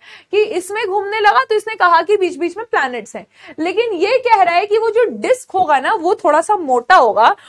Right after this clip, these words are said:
और उसके, उसके ना एक एक करके लेयर, लेयर, लेयर, लेयर निकलने लगेंगे। तो डिस्क के ना एक एक करके लेयर, लेयर निकलेंगे, तो लेयर जो निकलेंगे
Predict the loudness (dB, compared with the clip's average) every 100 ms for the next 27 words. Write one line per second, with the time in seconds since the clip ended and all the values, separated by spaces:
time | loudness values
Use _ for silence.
0 | -10 2 4 4 2 0 0 -2 -6 -2
1 | -2 0 0 0 -2 -2 0 0 0 0
2 | 2 2 2 2 0 0 -2 -2 -4 -4
3 | -4 -4 -4 -4 -4 -4 -8 -10 -14 -20
4 | -20 _ _ -6 -4 -2 -6 -2 -4 -4
5 | -8 -6 0 0 2 2 2 4 4 4
6 | 2 -4 -6 -4 -2 0 0 2 2 2
7 | 0 -4 -4 -4 -2 0 0